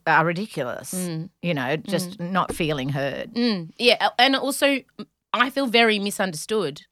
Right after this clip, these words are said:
Speaker 2: a lot of the time. And I have a real complex about, especially our industry and being in our industry, you're very liked by everybody in the entertainment industry. I'm very dis-,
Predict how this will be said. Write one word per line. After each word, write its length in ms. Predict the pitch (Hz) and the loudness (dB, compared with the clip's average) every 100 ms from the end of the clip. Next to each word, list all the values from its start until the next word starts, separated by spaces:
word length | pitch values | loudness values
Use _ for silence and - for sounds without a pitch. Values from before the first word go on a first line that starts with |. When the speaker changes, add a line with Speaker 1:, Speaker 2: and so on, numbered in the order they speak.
| - | -6
Speaker 2:
a 40 | |
lot 200 | 180 185 170 | 2 2 2
of 80 | |
the 60 | 156 | -4
time. 480 | 156 175 156 143 165 _ _ _ _ | -6 -4 -4 -6 -14 _ _ _ _
And 120 | 220 | 4
I 80 | 214 | 6
have 140 | 233 254 | 6 4
a 80 | 240 | 4
real 220 | 233 220 | 4 2
complex 500 | - 226 - 220 - | 0 -2 -2 -6 -4
about, 240 | 175 180 | 0 2
especially 380 | 185 226 - 180 | 0 -6 -2 0
our 200 | 175 233 | 4 4
industry 400 | 226 180 - 170 | 2 -4 -8 -6
and 80 | 156 | -4
being 180 | 180 202 | -4 -4
in 80 | 180 | -2
our 120 | 160 | -4
industry, 300 | 160 156 185 | -4 -6 -8
you're 300 | 170 185 240 | -6 0 2
very 280 | 262 202 170 | 4 2 2
liked 580 | 156 165 170 151 - - | 2 6 6 4 -10 -4
by 180 | 160 156 | 0 2
everybody 500 | 156 160 156 151 156 | 0 -4 -4 -4 -4
in 80 | 156 | -4
the 120 | 147 | -4
entertainment 460 | 143 - 170 160 151 | -8 -10 -6 -4 -4
industry. 440 | 135 - 156 143 - - _ _ | -6 -8 -8 -8 -12 -20 _ _
I'm 300 | 185 208 226 | 4 8 6
very 240 | 214 196 170 | 6 2 2
dis-, 320 | 156 170 156 | -2 -6 -4